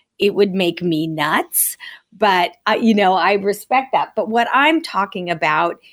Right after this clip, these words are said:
is when it stops working. If you start to feel like you don't own your stuff anymore, but your stuff owns you,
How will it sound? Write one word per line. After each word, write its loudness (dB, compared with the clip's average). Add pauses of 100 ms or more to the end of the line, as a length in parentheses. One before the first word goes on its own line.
(180)
is -6
when 0
it -4
stops -4
working. -18 (120)
If -2
you 4
start -2
to -6
feel -4
like -2 (500)
you 2
don't -2
own -2
your -2
stuff -4
anymore, -2
but -4
your -4
stuff -4 (220)
owns -6
you, 0